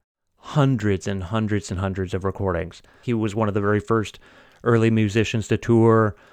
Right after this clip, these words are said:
when he was in vaudeville with black artists, which was very rare at the time. From what I was able to gather, the song itself, though credited generally to him, or, um, he's often given credit as the first person to record it, possibly have written it,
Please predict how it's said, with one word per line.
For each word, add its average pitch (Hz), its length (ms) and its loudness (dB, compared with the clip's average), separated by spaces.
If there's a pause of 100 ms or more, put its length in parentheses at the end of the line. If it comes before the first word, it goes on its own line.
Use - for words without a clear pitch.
when 113 160 -2
he 104 80 0
was 101 120 -2
in 104 120 -2
vaudeville 107 500 2
with 98 300 0
black 98 240 0
artists, 127 380 -2
which - 180 -10
was 104 320 -4 (200)
very 127 300 2
rare 101 380 2
at 90 80 -8
the 101 80 -6
time. 90 380 -8 (540)
From 120 220 0
what 120 320 4
I 123 100 4
was 123 160 2
able 117 200 0
to 107 60 -4
gather, 135 440 2
the 107 120 -4
song 104 300 0
itself, 127 640 0 (460)
though 113 260 0
credited 117 600 0
generally 151 440 0
to 175 160 0
him, 165 280 0
or, 101 280 -2 (520)
um, 95 400 -2
he's 113 180 -4
often 107 280 0
given 107 220 -2
credit 107 280 -2
as 101 140 -2
the - 60 -8
first - 260 -6
person 107 200 -6
to 98 60 -6
record 127 460 0
it, - 180 -6
possibly 127 500 -2
have 143 180 -2
written 143 220 -2
it, 151 160 -4